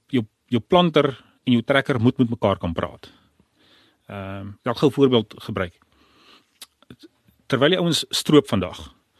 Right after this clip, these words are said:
sal hy 'n, 'n trekker met 'n sleepwa of 'n tapkar agter hom hê en hy wil sy graan kan oorlaai terwyl hy stroop.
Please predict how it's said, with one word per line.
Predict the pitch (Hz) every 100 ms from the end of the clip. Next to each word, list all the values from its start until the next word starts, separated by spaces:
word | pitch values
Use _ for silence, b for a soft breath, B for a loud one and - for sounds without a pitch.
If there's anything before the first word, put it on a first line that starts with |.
| _
sal | - 123 120
hy | 123
'n, | - 123 -
'n | -
trekker | - 143 151 131
met | 117
'n |
sleepwa | 110 135 127 120
of | 104
'n | 104
tapkar | 120 - 120 104 -
agter | 127 - 127
hom | 101
hê | 87 120 _ b b b b
en | 131 113
hy | 107
wil | 131 143 143 -
sy | - - 120
graan | - 139 135
kan | 123 -
oorlaai | 170 151 107 95 95
terwyl | - 95 104
hy | 92
stroop. | - - - _